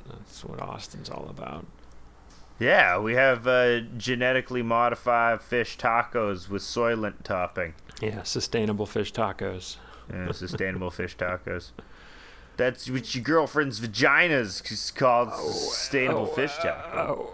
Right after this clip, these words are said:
Speaker 1: oh, oh.
Speaker 2: No, no.
Speaker 1: So one thing maybe we should talk about. Have you been following <laughs> the, um, the populist uprising of the Orthodox Jews in New York City?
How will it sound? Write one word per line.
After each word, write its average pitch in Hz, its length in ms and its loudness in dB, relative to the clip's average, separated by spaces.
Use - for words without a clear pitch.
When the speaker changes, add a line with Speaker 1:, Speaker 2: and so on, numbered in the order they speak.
Speaker 1:
oh, - 20 -6
oh. - 540 -4
Speaker 2:
No, 170 260 6
no. 160 600 8
Speaker 1:
So 160 180 6
one 180 260 4
thing 240 160 4
maybe 170 180 4
we 156 120 6
should - 160 -4
talk 139 160 8
about. 120 180 6
Have 113 140 0
you 156 80 0
been 190 180 2
following 143 600 6
<laughs> - 100 -10
the, 117 360 2
um, 110 460 4
the 104 140 2
populist 139 680 4
uprising 135 800 2
of 110 300 2
the 107 120 4
Orthodox 120 680 4
Jews 123 440 4
in 113 220 4
New 110 100 4
York 110 220 2
City? 127 420 0